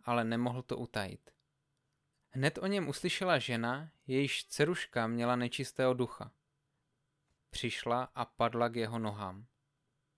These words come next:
Ta žena však byla Řekyně, původem Syrofeničanka. Prosila ho, aby vyhnal z její dcery démona. Řekl jí:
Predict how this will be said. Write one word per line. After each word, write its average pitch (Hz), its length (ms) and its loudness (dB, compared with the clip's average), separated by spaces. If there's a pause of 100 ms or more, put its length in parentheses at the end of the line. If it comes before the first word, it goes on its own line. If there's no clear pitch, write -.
(380)
Ta 131 120 0
žena 151 340 2
však 120 260 -2
byla 135 280 4
Řekyně, 117 520 -2 (460)
původem 131 720 2
Syrofeničanka. 107 1200 -4 (1080)
Prosila 123 500 2
ho, 117 320 -6 (120)
aby 123 260 0
vyhnal 139 460 2
z 135 60 -2
její 131 260 2
dcery 123 320 -2
démona. 110 520 -2 (1500)
Řekl 127 320 -2
jí: 131 280 -2